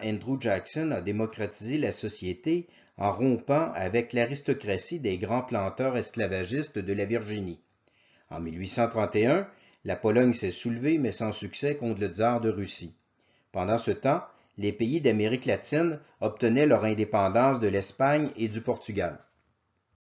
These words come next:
Un mouvement réformiste agitait également les autres provinces britanniques sous la direction de William Lyon Mackenzie dans le Haut-Canada et de Joseph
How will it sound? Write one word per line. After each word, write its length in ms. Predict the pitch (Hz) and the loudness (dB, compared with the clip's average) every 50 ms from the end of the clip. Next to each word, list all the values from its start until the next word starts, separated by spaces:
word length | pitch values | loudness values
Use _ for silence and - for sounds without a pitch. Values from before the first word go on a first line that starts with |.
| _ _ _ _ _ _ _ _ _ _ _ _ _ _ _ _ _ _ _ _ _ _ _ _ _ _ _ _ _ _ _ _ _ _ _ _ _ _ _ _ _ _ _ | _ _ _ _ _ _ _ _ _ _ _ _ _ _ _ _ _ _ _ _ _ _ _ _ _ _ _ _ _ _ _ _ _ _ _ _ _ _ _ _ _ _ _
Un 100 | 113 131 | 4 6
mouvement 340 | 156 196 226 220 202 247 240 | 8 8 8 6 6 4 6
réformiste 640 | 196 156 - - 139 117 113 127 170 202 196 - | 6 4 4 6 6 6 8 8 6 4 4 4
agitait 540 | - 117 107 104 - - 113 117 - 185 170 | 4 4 4 4 0 -4 -6 0 2 2 2
également 400 | 143 120 113 107 110 123 151 165 | 4 6 4 4 6 6 4 6
les 180 | 143 117 107 113 | 6 4 4 4
autres 160 | 139 143 143 | 2 0 0
provinces 380 | - 117 107 123 143 147 131 | -2 0 0 2 2 0 0
britanniques 540 | 120 113 110 - 110 98 104 131 175 - - | 0 -2 0 2 2 2 2 2 0 0 -2
sous 220 | - - - 113 104 | -12 -10 -6 -2 -2
la 120 | 98 92 | 0 0
direction 500 | 90 101 101 98 98 95 - 139 135 139 | 0 0 0 0 0 -2 -2 -2 -2 0
de 120 | 120 107 101 | 0 0 0
William 520 | 92 104 131 127 127 135 131 127 117 107 | 2 0 0 2 4 2 4 4 2 2
Lyon 380 | 104 104 101 101 104 107 107 107 | 2 2 2 2 2 0 0 0
Mackenzie 540 | 104 98 - - 101 98 98 92 113 131 123 | -2 -2 0 -2 -2 -2 -2 -2 -2 0 0
dans 140 | 113 95 | 0 0
le 80 | 92 95 | 0 0
Haut-Canada 760 | 95 104 98 - 117 104 104 104 104 113 139 165 196 - - - _ _ - _ _ _ | -2 -4 -2 -2 -2 0 0 -2 0 2 2 2 2 -2 -8 -18 _ _ -20 _ _ _
et 120 | - 107 117 | -2 -2 2
de 160 | 110 110 107 | 2 2 2
Joseph 500 | 95 95 123 127 117 107 117 107 - - | 2 2 2 2 4 2 2 0 0 -6